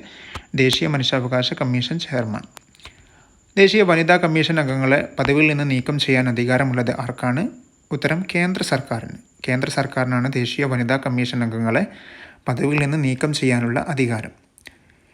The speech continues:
ഇന്ത്യയുമായി വാണിജ്യ ബന്ധം സ്ഥാപിച്ച ആദ്യ യൂറോപ്യൻ ശക്തി. ഉത്തരം പോർച്ചുഗീസ്.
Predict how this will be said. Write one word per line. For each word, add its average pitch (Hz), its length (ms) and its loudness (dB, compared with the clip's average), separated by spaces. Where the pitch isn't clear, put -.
ഇന്ത്യയുമായി 196 500 6
വാണിജ്യ 147 440 2
ബന്ധം 139 280 0
സ്ഥാപിച്ച 120 400 -2
ആദ്യ 139 380 -2
യൂറോപ്യൻ 127 420 2
ശക്തി. - 360 -6
ഉത്തരം 147 420 -2
പോർച്ചുഗീസ്. 131 600 -4